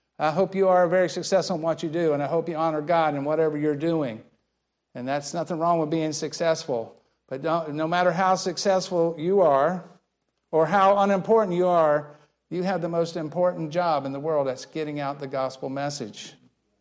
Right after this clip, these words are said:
That's what's truly important. And, uh, she was very unimportant, very probably just an afterthought. But she said, "I, I have a message to share." And that message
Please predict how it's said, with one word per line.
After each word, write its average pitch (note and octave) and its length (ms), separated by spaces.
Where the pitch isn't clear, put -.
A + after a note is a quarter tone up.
That's F3 320
what's E3 180
truly E3+ 320
important. C#3+ 600
And, D3+ 320
uh, D3 260
she G#3 200
was G#3+ 160
very G3+ 240
unimportant, G#3 600
very F#3+ 260
probably F#3+ 480
just E3+ 280
an F3 60
afterthought. G3 800
But D3 720
she - 160
said, D#3+ 220
"I, D3+ 180
I D#3 40
have D#3 180
a D#3 40
message D#3 460
to C#3+ 100
share." C#3 480
And B2+ 100
that D3 140
message D3 580